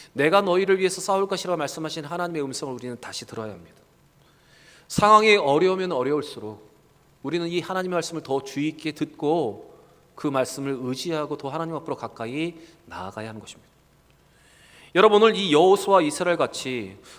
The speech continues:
우리가 엄청난 위기를 만났다 하더라도, 엄청난 상황을 만났다 하더라도, 오늘 우리에게 동일하게 말씀하시는 그 하나님의 말씀을 듣기를 원합니다. 하나님은 상황으로 인해서 두려워하는 우리에게 오늘도 두려워하지 말라고 말씀을 하십니다.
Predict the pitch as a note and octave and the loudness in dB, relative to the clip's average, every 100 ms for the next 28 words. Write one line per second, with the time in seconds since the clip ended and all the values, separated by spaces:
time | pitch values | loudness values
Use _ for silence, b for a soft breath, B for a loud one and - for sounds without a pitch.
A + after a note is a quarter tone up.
0 | - E3 F#3+ B2 D3+ F#3+ - G#3 G#3 G3+ | -4 2 2 2 0 -2 -4 -4 0 0
1 | F3+ D3+ F3+ F#3 C#3 D3 E3 D#3+ D#3 G3+ | 0 -2 0 0 0 0 0 0 2 4
2 | F#3+ D#3 D3+ E3+ F#3+ F#3 F3 G#3 G3 F#3+ | 4 4 2 0 -4 -4 -4 -2 -2 0
3 | C3 C#3+ D#3 E3 F3+ B2 A2 B2 A2 G2+ | 0 -2 -2 -4 -2 -2 -2 -4 -4 -8
4 | - B B B - D#3+ F#3 E3 F#3+ F3+ | -18 B B B 0 2 4 2 -2 -4
5 | C#3 D3+ F3+ F#3 F3+ F#3 D3 C3+ - G3 | -4 -2 0 -2 -2 -2 -2 -4 -6 -4
6 | F#3+ F#3 F#3 F#3 F#3 D#3 B - - F#3 | -4 -4 -6 -6 -6 -8 B -10 0 0
7 | F#3 G#3 G#3 G#3 G3+ G3 G#2+ B2 - E3+ | 0 -2 -2 -2 -4 -2 -2 -4 -6 -6
8 | F3 D3 - C#3 A2 G#2 F2+ - _ _ | -6 -6 -8 -10 -8 -10 -14 -20 _ _
9 | _ _ _ _ _ b b b b b | _ _ _ _ _ b b b b b
10 | G#3+ A3+ A3 G#3+ A3 A3+ A3 A3 G3 G3 | 4 6 6 4 6 8 8 6 2 0
11 | - D#3+ F#3 F3+ C#3 D#3+ D#3 C#3+ D3 C3+ | -2 4 4 4 0 0 0 0 0 0
12 | D3+ D#3+ E3 D#3+ C#3+ E3 E3 D#3+ D#3+ B2+ | 0 0 0 -2 -2 2 2 2 0 -4
13 | B2+ A#2+ A2 - A#2+ B2 - G2 - | -4 -4 -8 -10 -12 -12 -14 -16 -20